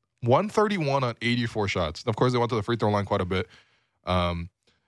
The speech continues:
yeah, I mean, look, l-, it was obviously a really good performance from Philadelphia, I think. Um, you know, uh, number one, how do you adjust to this? That's the playoffs. You know, you adjust game to game. It's a chess match. You trust,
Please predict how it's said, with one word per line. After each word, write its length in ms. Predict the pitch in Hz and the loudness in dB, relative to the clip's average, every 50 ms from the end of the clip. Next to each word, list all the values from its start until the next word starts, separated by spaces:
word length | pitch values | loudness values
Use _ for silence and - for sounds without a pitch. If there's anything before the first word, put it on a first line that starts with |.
| _ _ | _ _
yeah, 200 | - 180 196 170 | 0 2 2 4
I 40 | 151 | 2
mean, 140 | 151 165 165 | 2 0 0
look, 180 | 160 139 113 131 | 0 -2 -2 -2
l-, 120 | 135 143 - - 135 - | -4 -4 -4 -6 -6 -2
it 60 | - 135 | 0 2
was 220 | 135 127 123 113 - - | 2 2 2 0 -2 0
obviously 320 | 123 131 143 131 - 135 | 0 2 2 2 2 0
a 40 | 117 | 0
really 200 | 104 110 107 107 | 2 0 0 -2
good 160 | 98 101 92 | -2 -2 -2
performance 340 | - - - 101 92 87 87 | 0 0 0 0 0 -2 -2
from 120 | - 98 87 | -4 -4 -2
Philadelphia, 540 | 95 90 92 90 90 90 - 98 98 95 | -2 0 0 0 -2 -2 -2 0 0 0
I 40 | 92 | 0
think. 440 | 90 - 101 98 95 95 - - _ _ _ _ - | -2 -2 -2 -2 -2 -4 -8 -14 _ _ _ _ -4
Um, 480 | - 90 87 85 82 82 82 82 - - _ _ | 0 0 0 0 -2 -4 -6 -8 -12 -16 _ _
you 80 | - 104 | 0 2
know, 300 | 98 92 92 92 85 - _ _ - 62 | 2 2 0 -2 -6 -8 _ _ -16 -14
uh, 200 | 85 - - - - - | -12 -12 -12 -14 -14 -2
number 260 | - 113 120 117 120 | 2 2 4 4 4
one, 420 | 110 110 110 110 113 107 104 107 - _ _ _ _ _ _ - | 2 2 2 2 2 0 -4 -6 -8 _ _ _ _ _ _ -10
how 320 | - - 117 113 117 117 | -2 2 2 4 4 2
do 320 | 117 107 104 117 113 113 110 | 0 -2 -2 -2 0 0 0
you 580 | 101 98 98 98 101 101 101 101 98 98 - - - | -2 -4 -4 -4 -4 -4 -4 -4 -6 -8 -10 -12 -14
adjust 520 | 95 87 - 107 98 87 - - - - - - - | -14 -6 -2 0 0 0 0 -4 -8 -12 -20 -10 -4
to 120 | - 101 | 0 0
this? 240 | 92 90 85 - - | 0 0 -2 -2 0
That's 180 | 107 110 - - | 0 0 0 0
the 80 | 113 | -2
playoffs. 400 | 92 - 104 90 82 90 - - - - | 0 2 2 0 0 -4 -8 -12 -10 -4
You 140 | 98 101 | -2 -2
know, 120 | 98 95 95 | 0 -2 -2
you 180 | 98 101 98 | -2 -2 -4
adjust 320 | 98 95 107 110 107 104 - | -2 -2 -2 -2 -2 -2 0
game 180 | 117 120 120 | -2 0 0
to 80 | 107 104 | 0 -2
game. 340 | 98 101 101 98 101 98 95 - _ _ _ _ _ _ | -2 0 -2 -2 -2 -4 -6 -10 _ _ _ _ _ _
It's 80 | - - | -8 -8
a 40 | 107 | -4
chess 280 | - - 110 104 - | 0 0 0 0 0
match. 320 | - 101 95 95 - - - _ _ _ _ _ _ _ _ _ _ _ _ - | 0 -2 -2 -2 -2 -6 -14 _ _ _ _ _ _ _ _ _ _ _ _ -4
You 140 | 110 110 | -2 -2
trust, 460 | 98 - 131 120 117 - - - - | 2 4 4 4 4 2 -2 -8 -12